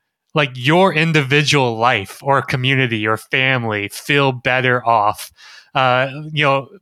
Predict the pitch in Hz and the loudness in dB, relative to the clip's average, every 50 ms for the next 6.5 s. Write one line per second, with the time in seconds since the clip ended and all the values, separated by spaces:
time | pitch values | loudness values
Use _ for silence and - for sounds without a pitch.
0 | 147 135 _ _ _ - 170 156 156 165 165 185 208 208 214 185 160 151 135 127 | -20 -20 _ _ _ 0 2 2 2 2 2 2 2 2 2 2 2 2 0 0
1 | 120 - - - - 120 - - 151 156 160 165 165 156 156 156 151 147 143 143 | 0 0 0 0 0 0 -2 -2 -2 0 2 2 2 2 2 2 2 2 0 -2
2 | - 160 170 156 - 170 165 143 151 147 127 120 - 147 147 151 160 165 160 147 | -2 -4 -4 -2 -2 -2 -2 0 0 -2 -2 -4 -2 0 2 2 2 2 2 2
3 | 135 127 123 120 113 113 113 113 117 117 117 117 117 - 135 120 120 117 117 113 | 0 0 0 2 2 2 2 2 0 -2 -2 -4 -4 -4 -2 0 0 0 0 0
4 | 110 113 113 110 107 110 113 - - - - - - - - - _ - 143 131 | 0 2 2 2 2 2 0 0 -4 -12 -14 -18 -18 -18 -20 -16 _ -2 0 0
5 | 135 131 131 135 127 147 143 139 139 139 135 - 151 143 139 135 123 - 131 - | 2 2 0 0 0 0 0 2 0 -2 -2 0 0 0 0 0 0 -2 -4 -4
6 | - - 143 139 131 123 113 110 113 113 | -4 -4 -2 0 2 2 2 0 0 -2